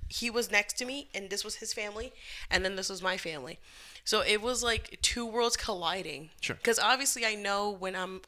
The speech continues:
Speaker 1: with hi-, at his house, like, I know how his family is. Obviously, I know how my family is. He's been over my house, so he knows them, and then he, obviously, he,
Speaker 2: Lives
Speaker 1: he
Speaker 2: with
Speaker 1: knows
Speaker 2: his
Speaker 1: his,
Speaker 2: family.
Speaker 1: yeah.
Speaker 2: Mm-hmm.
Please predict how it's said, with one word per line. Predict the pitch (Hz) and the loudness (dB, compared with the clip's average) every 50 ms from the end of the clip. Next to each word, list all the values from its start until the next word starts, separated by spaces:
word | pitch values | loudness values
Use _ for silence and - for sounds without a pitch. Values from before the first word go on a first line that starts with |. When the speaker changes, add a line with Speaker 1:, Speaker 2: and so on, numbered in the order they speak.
| - - - | -20 -16 -8
Speaker 1:
with | 202 196 185 - | -6 -6 -4 -4
hi-, | 180 175 - - - | -6 -8 -8 -6 -2
at | 175 180 175 170 | 0 0 0 0
his | 180 170 160 - | -2 -2 -2 2
house, | 196 233 226 185 180 202 - - | 4 4 4 4 2 0 0 -2
like, | - 180 - | -2 -2 -4
I | 175 175 | -2 -2
know | 185 185 | -2 -4
how | 180 180 180 180 | -6 -6 -8 -6
his | 180 175 - | -4 -2 -2
family | 208 220 220 202 185 175 | -2 -2 -4 -4 -4 -6
is. | - - - - - - - - - | -6 -6 -6 -8 -8 -8 -10 -4 0
Obviously, | 175 190 202 190 196 - - 196 180 | 2 2 2 2 2 0 0 2 2
I | 170 165 | 0 0
know | 175 165 | 0 0
how | 170 165 147 | 0 0 0
my | 165 165 170 | 2 2 2
family | 175 - 165 156 156 160 156 156 | 2 0 -4 -6 -6 -6 -8 -6
is. | 156 160 - - - - - - - - | -6 -6 -6 -8 -8 -10 -10 -10 -10 -6
He's | - 233 240 214 | -4 -4 -2 2
been | 220 220 220 | 2 2 2
over | 208 208 190 185 180 | 2 0 0 -2 0
my | 185 190 190 185 | 2 2 2 2
house, | 180 160 165 156 151 180 - - - - | 0 -2 -2 -2 -2 -2 -2 -2 -2 -2
so | - - 165 | -2 -2 -2
he | 165 - - - - - - - - | -4 -8 -14 -18 -20 -20 -20 -16 -12
knows | - 185 185 175 165 160 160 - | -8 -4 -2 -2 -2 0 -2 -2
them, | - 165 170 | -2 -4 -8
and | 160 170 | -8 -8
then | 165 160 151 | -10 -12 -10
he, | - 185 - | -10 -8 -4
obviously, | - 175 170 165 170 - 170 160 | 0 0 0 0 -2 -6 -6 -6
he, | - 180 175 - - _ _ - - _ - _ - - - - _ _ - - - - - | -8 -8 -10 -14 -20 _ _ -20 -20 _ -20 _ -20 -20 -20 -20 _ _ -20 -20 -20 -12 -4
Speaker 2:
Lives | - | -2
Speaker 1:
he | 104 | 0
Speaker 2:
with | 95 - | 4 4
Speaker 1:
knows | 175 - | 4 4
Speaker 2:
his | 110 - | 4 2
Speaker 1:
his, | 175 160 - | 2 2 -2
Speaker 2:
family. | - - - | -4 -6 -10
Speaker 1:
yeah. | - 214 262 269 214 170 | 0 4 6 6 6 4
Speaker 2:
Mm-hmm. | 170 - 107 101 95 101 | -4 -10 -12 -12 -10 -10